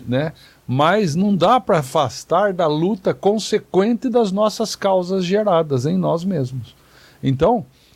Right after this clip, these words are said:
nós podemos nos afastar e pedimos que nos afaste daquelas causas que não são originárias nossas. Mas nós temos que dar consequência, dar luta, dar continuidade às que nós causamos.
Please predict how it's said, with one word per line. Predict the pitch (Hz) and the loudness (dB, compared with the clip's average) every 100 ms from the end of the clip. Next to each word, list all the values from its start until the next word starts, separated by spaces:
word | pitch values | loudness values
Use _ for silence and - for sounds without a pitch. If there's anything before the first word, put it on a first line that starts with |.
| _ | _
nós | 131 147 131 | 0 0 0
podemos | - 151 135 202 220 | 0 0 0 -2 -2
nos | 180 170 131 127 | -2 -2 0 0
afastar | 131 131 - 113 - 139 170 | 0 0 -2 -2 0 0 0
e | |
pedimos | 131 131 113 131 208 233 | -2 -4 0 0 0 -2
que | - | -2
nos | 196 143 | -2 0
afaste | 143 - 156 196 - | -2 0 0 0 -4
daquelas | 175 127 175 165 127 | -6 -2 -2 -2 -4
causas | - 156 160 226 233 240 - | -4 0 4 2 2 -4 -4
que | 214 | -4
não | 208 | -2
são | 160 190 | -2 0
originárias | 202 196 175 175 165 185 196 | 0 0 -4 -4 -2 0 0
nossas. | 139 101 - - - - - _ _ _ _ | -2 -4 -10 -16 -20 -20 -20 _ _ _ _
Mas | 123 135 120 | -2 0 0
nós | 135 131 | -2 -2
temos | - 139 127 | -4 -4 -6
que | - 151 151 - | -6 -4 -4 -6
dar | 151 131 127 | -6 0 0
consequência, | 127 147 156 - 165 127 120 110 120 | 0 -4 -2 -4 -6 -2 -2 -2 -4
dar | 117 123 123 | 0 0 0
luta, | 123 143 135 123 113 | 0 0 0 -2 0
dar | 123 131 | 0 -2
continuidade | 123 165 208 190 196 185 143 120 143 190 220 - - _ _ | -4 -4 -4 -2 2 2 2 2 2 2 -4 -10 -20 _ _
às | 143 147 - | -4 -4 -8
que | - | -6
nós | 151 131 131 131 - | -2 0 -2 -4 -4
causamos. | 151 139 117 - 107 - | 0 0 -2 -8 -10 -20